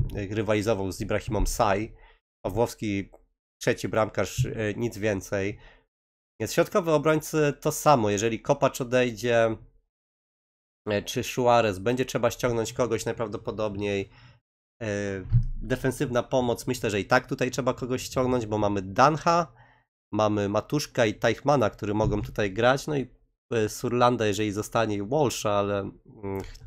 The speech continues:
wolałbym mieć jeszcze kogoś może troszeczkę lepszego, szczególnie jeżeli Danch odejdzie. E, w sumie najlepiej się patrzy też, e, przez raport może, głębia składu.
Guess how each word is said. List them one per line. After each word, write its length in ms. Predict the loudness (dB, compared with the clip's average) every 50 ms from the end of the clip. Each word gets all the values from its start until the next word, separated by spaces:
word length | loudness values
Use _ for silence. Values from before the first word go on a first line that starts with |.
| -20 -20 _ 0
wolałbym 320 | 4 4 4 4 2 0
mieć 160 | -2 -2 -2 -4
jeszcze 220 | -6 -4 -4 -4
kogoś 280 | -2 -2 -2 -2 -2 -2
może 280 | -2 -2 -2 -2 -4
troszeczkę 400 | -4 -6 -8 -8 -10 -6 -4 -4
lepszego, 580 | -4 -4 0 0 0 0 2 2 0 0 0 -2 -8 -20 -20 -20 -20 _ _ _ _ _ _ _ -6
szczególnie 240 | -2 0 2 2 2
jeżeli 280 | 2 2 2 0 2
Danch 300 | 6 6 6 6 4 0
odejdzie. 560 | -4 -2 0 0 0 0 0 0 0 0 0 -2 -6 _ _ _ _ _ _ _ _ _ _ _ _ _ _ _ _ _ _ _ _ _ _ _ _ _ _ _ -4 -2
E, 720 | 0 0 2 2 0 0 0 0 -2 -2 -4 -6 -10 -14
w 40 | -16
sumie 260 | -16 -8 -6 -4 -4
najlepiej 340 | -2 -2 -2 -4 -4 -6 -10
się 120 | -10 -10 -12
patrzy 400 | -6 -4 -4 -4 -4 -8 -12 -10
też, 540 | -8 -8 -6 -4 -6 -6 -6 -10 -12 -16 -16 -18 -20 _ _ _ _ _ _ _ _ _ _ _ _ -8
e, 220 | -6 -6 -6 -8
przez 280 | -8 -12 -16 -14 -8 0
raport 460 | 0 0 0 0 -4 -8 -8 -6 -4
może, 500 | -4 -2 -2 -2 -2 0 0 0 -2 -4 -12 -20 _ -20 -20 _ _ _ _ _ _ _ _ _ _ _ _ _ -4
głębia 300 | -4 -4 -2 -4 -6 -8
składu. 680 | -8 _ -2 0 0 0 0 -2 -4 -4 -4 -6 -8